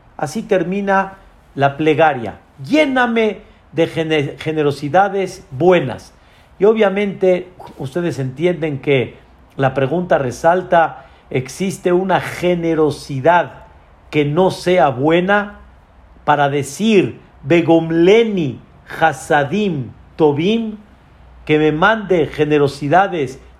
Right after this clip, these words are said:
buenas. También en la Amidá, si prestamos atención en la primer bendición de la Amidá, ¿qué decimos? "El Elyon,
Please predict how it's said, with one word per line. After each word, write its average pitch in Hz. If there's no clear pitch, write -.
buenas. 196
También 170
en 220
la 180
Amidá, 185
si 139
prestamos 165
atención 180
en 160
la 160
primer 175
bendición 196
de 165
la 160
Amidá, 160
¿qué 196
decimos? 196
"El 277
Elyon, 226